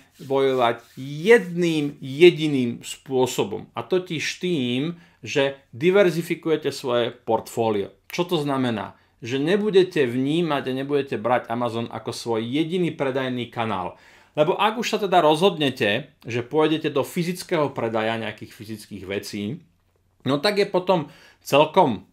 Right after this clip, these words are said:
logickou úvahou, že budete mať aj iné kanály, cez ktoré budete vaše produkty ponúkať. To môže byť napríklad eBay, to môže byť váš vlastný e-commerce,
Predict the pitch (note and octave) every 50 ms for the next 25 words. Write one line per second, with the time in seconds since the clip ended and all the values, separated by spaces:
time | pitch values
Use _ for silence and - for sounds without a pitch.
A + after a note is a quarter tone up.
0 | _ _ - A#2 C3+ D3+ E3 G3+ G3+ - - G3 E3 - - B2+ A#2 A2 A2+ A2+
1 | G#2+ G#2 G#2+ B2 D3 D3 D#3 D#3+ E3 F#3+ G3 F#3+ F#3 G3+ G3 G3 F#3+ F#3+ - -
2 | F3+ F3 E3+ - - G3+ A#3 A#3 G#3 D3 - - - C3+ A2+ A2 G#2+ G2 G2 F#2+
3 | F#2 F#2+ A#2 - - - A#2 - - - - - C#3+ D#3 E3 E3+ E3+ D#3+ B2+ A2+
4 | A2+ A#2+ C3+ C3+ C3+ - C#3+ C3+ C3+ C3+ - _ _ _ - G#2+ F#2 G#2 G#2 A#2+
5 | A#2+ - - C3+ C3+ C3+ C3+ - _ _ _ - A#2 A#2 A2+ A2+ B2 - - -
6 | B2+ - - F3 F#3+ G3+ G3+ G#3 F#3+ G3 B2+ G2+ - - D#3+ E3+ F3 D#3+ - D3
7 | C3 B2 B2+ B2 - - A2+ G#2+ G2+ - - A2 G#2 - - G2+ F2 E2+ - -
8 | - - - E3 D#3+ E3 D3+ C3 C#3 C3 C3 B2+ B2+ C3 C3 - - _ - C3
9 | C3+ C3 B2+ G#2+ A#2 G#2 G#2+ A2+ G2+ G2+ G#2 G2 B2 C3+ C3+ C3 B2+ B2+ - -
10 | A#2+ A#2 A2+ A2 - - - - A#2 A2 - D#3 D3+ D3 C#3+ - E3+ D3 C3+ C3
11 | B2+ B2+ A#2+ - - - - -